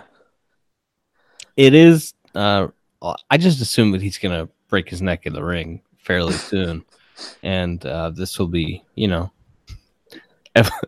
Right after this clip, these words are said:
Speaker 1: evolution taking its course.
Speaker 2: Yes. Evolution, not a mystery, as it turns out.
Speaker 1: No, no, no, no. Uh, Elias turned heel this week for no reason.
Speaker 2: <laughs> Forgot about that. He apparently turns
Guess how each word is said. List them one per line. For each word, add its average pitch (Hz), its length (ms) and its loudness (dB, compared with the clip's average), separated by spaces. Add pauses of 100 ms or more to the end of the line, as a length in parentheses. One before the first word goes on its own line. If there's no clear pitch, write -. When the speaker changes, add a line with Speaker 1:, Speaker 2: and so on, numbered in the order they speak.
Speaker 1:
evolution 101 560 6
taking 98 340 2
its 107 160 2
course. 107 460 2 (160)
Speaker 2:
Yes. - 480 -2 (1700)
Evolution, 151 540 0
not 131 200 2
a 131 40 2
mystery, 60 640 -6
as - 180 -12
it - 60 -16
turns 78 280 -6
out. - 280 -6 (460)
Speaker 1:
No, 107 320 2 (340)
no, 76 160 -6
no, - 200 -18 (480)
no. 156 100 -20 (520)
Uh, - 220 -4
Elias 117 440 4
turned 117 220 6
heel 123 200 2
this 107 200 0
week 104 160 -2
for - 120 -10
no 90 120 -4
reason. 120 480 4 (320)
Speaker 2:
<laughs> - 340 -20
Forgot 175 380 -2
about 98 300 -8
that. 113 340 -8 (1400)
He 143 80 -10
apparently 262 440 -4
turns 180 320 -10